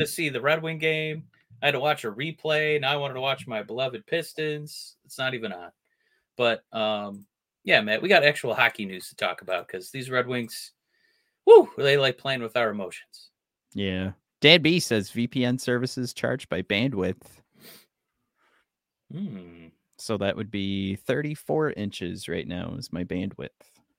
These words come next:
Speaker 2: Get it? You know, like, um, pants.
Speaker 1: Like your
Speaker 2: Okay.
Speaker 1: pants. Like your pants. We get it, Matt.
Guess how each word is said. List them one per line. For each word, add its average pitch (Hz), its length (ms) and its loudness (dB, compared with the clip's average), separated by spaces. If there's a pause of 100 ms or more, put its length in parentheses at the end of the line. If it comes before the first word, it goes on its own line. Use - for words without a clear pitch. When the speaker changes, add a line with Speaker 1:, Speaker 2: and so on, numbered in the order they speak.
(1600)
Speaker 2:
Get - 140 -14
it? - 320 -16 (640)
You 110 160 -6
know, 80 160 -4
like, 82 320 -8 (480)
um, 101 600 -4
pants. - 640 -6 (160)
Speaker 1:
Like - 0 -
your 156 80 8
Speaker 2:
Okay. 151 360 6
Speaker 1:
pants. - 640 -4
Like - 340 2
your - 100 -14
pants. - 480 -2
We 139 100 -8
get 104 200 -2
it, - 100 -10
Matt. 98 280 -6